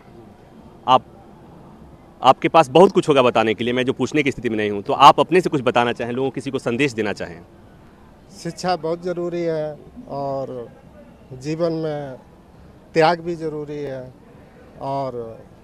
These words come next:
Speaker 2: जो जीवन जिए वो लक्ष्य बना करके जिए।
Speaker 1: आपका ल-
Speaker 2: सफलता जरूर मिलेगी।
Speaker 1: और आपका लक्ष्य है शिक्षा का दान?
Speaker 2: हमारा लक्ष्य है, हमारा जो भारत है, शिक्षित समाज और खुशहाल भारत बने।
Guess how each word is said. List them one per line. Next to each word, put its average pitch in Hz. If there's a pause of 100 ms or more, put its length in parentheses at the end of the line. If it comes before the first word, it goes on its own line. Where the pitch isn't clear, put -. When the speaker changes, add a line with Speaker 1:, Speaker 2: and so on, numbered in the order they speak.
(440)
Speaker 2:
जो 131
जीवन 147
जिए 165 (540)
वो 160
लक्ष्य 185
बना 143
करके 131
जिए। - (1040)
Speaker 1:
आपका 143
ल- 143
Speaker 2:
सफलता 208
जरूर 196
मिलेगी। 110
Speaker 1:
और 143
आपका 143
लक्ष्य 151
है 220 (680)
शिक्षा 165
का 120
दान? 98
Speaker 2:
हमारा 190
लक्ष्य 170
है, 147
हमारा 139
जो 127
भारत 139
है, 117
शिक्षित - (520)
समाज 147 (300)
और 123 (100)
खुशहाल 135
भारत 120
बने। 107